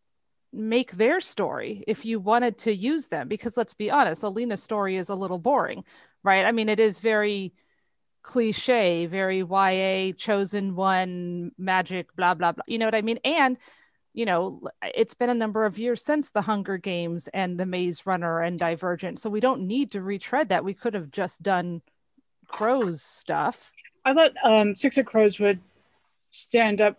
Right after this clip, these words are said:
Speaker 2: really well on its own, but it's probably not as famous as Shadow and Bone.
Speaker 1: Hmm. So you think that's probably why they did it? 'Cause
Speaker 2: So, yeah, there might be some name, um, excuse me, some name recognition that's going on with this.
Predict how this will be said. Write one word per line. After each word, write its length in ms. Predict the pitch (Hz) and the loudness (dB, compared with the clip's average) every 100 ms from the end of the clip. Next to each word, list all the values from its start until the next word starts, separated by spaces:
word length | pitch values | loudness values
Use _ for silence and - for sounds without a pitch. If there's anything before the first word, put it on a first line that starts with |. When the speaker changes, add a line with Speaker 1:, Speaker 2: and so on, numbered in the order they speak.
| - | -6
Speaker 2:
really 380 | 202 214 247 233 | 0 8 8 8
well 180 | 208 208 | 6 4
on 100 | 202 | 2
its 220 | 202 - - | -4 -8 -4
own, 360 | 196 220 277 285 | 0 2 2 2
but 180 | 208 - | 2 2
it's 140 | 196 | -2
probably 360 | - - 233 254 | -2 0 4 2
not 300 | 185 190 214 | 2 -2 -2
as 140 | 208 - | -4 -4
famous 320 | 202 202 - | -6 -6 -6
as 80 | 196 | -8
Shadow 300 | - 196 190 | -4 -4 -4
and 120 | 180 | -4
Bone. 360 | - - - - _ _ _ _ _ _ _ _ _ _ _ | -4 -4 -6 -14 _ _ _ _ _ _ _ _ _ _ _
Speaker 1:
Hmm. 200 | 185 165 151 _ _ _ _ _ _ _ _ _ _ _ _ | -10 -10 -10 _ _ _ _ _ _ _ _ _ _ _ _
So 120 | - | -8
you 100 | 190 | -8
think 160 | 185 185 | -6 -6
that's 140 | 175 | -6
probably 320 | - 175 165 165 | -4 -4 -2 -4
why 160 | 160 | -4
they 120 | 160 | -4
did 160 | 160 165 | -4 -4
it? 160 | 180 - _ | -6 -8 _
'Cause 220 | 170 - | -10 4
Speaker 2:
So, 180 | 269 262 | 6 8
yeah, 300 | 254 226 214 | 6 4 6
there 100 | 226 | 6
might 160 | 247 | 4
be 100 | 254 | 4
some 220 | 226 226 | 2 2
name, 420 | 208 208 - 214 202 | 0 -2 -4 -8 -6
um, 320 | 214 202 190 - _ | -4 -4 -6 -10 _
excuse 320 | - 170 - | -8 -6 -4
me, 80 | 185 | -4
some 200 | 214 208 | -2 0
name 240 | 208 202 | 0 0
recognition 600 | 185 185 190 190 190 196 | -2 -2 -4 -4 -2 -2
that's 220 | 190 170 - | -4 -4 -4
going 180 | 190 | -4
on 160 | 185 185 | -4 -6
with 140 | 185 | -10
this. 380 | - 190 - - | -8 -8 -8 -12